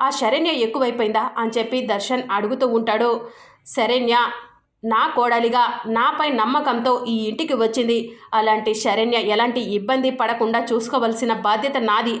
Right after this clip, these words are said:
అని చెప్పి ఆనంద భైరవి చెప్తూ ఉంటుంది. "ఇప్పుడు నేను సూటిగా ఒక ప్రశ్న అడుగుతున్నాను, దానికి సమాధానం చెప్పమ్మా" అని చెప్పి దర్శన్ అంటాడు.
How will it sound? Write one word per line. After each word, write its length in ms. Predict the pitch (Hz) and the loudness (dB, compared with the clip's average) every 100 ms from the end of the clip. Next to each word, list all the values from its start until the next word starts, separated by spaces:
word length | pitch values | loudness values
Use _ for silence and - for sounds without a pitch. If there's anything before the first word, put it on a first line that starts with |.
| 233 | -2
అని 120 | 240 254 | 0 0
చెప్పి 300 | 240 262 - | -2 -4 -2
ఆనంద 280 | 254 330 339 | -2 0 0
భైరవి 320 | 269 233 226 | 0 2 0
చెప్తూ 320 | 240 208 - | 0 -2 0
ఉంటుంది. 580 | 226 233 233 226 240 226 - - - | 0 2 2 0 0 -4 -10 -20 -8
"ఇప్పుడు 240 | 254 254 240 | -4 0 2
నేను 240 | 226 226 | 2 2
సూటిగా 500 | 226 247 254 240 - | 0 -2 0 -2 -2
ఒక 240 | 240 240 240 | -2 -2 0
ప్రశ్న 260 | 269 277 | -2 0
అడుగుతున్నాను, 580 | 294 254 254 240 233 226 226 - - | 2 2 0 0 2 0 -2 -10 -4
దానికి 260 | 277 269 269 | 0 0 0
సమాధానం 500 | 277 285 381 349 330 | 0 0 2 2 2
చెప్పమ్మా" 480 | 233 233 233 233 240 | 0 0 0 0 0
అని 100 | 254 254 | 0 0
చెప్పి 240 | 247 262 | 0 -2
దర్శన్ 440 | 202 214 214 269 | 0 -2 0 0
అంటాడు. 600 | 233 233 226 240 240 233 | 0 2 2 4 4 2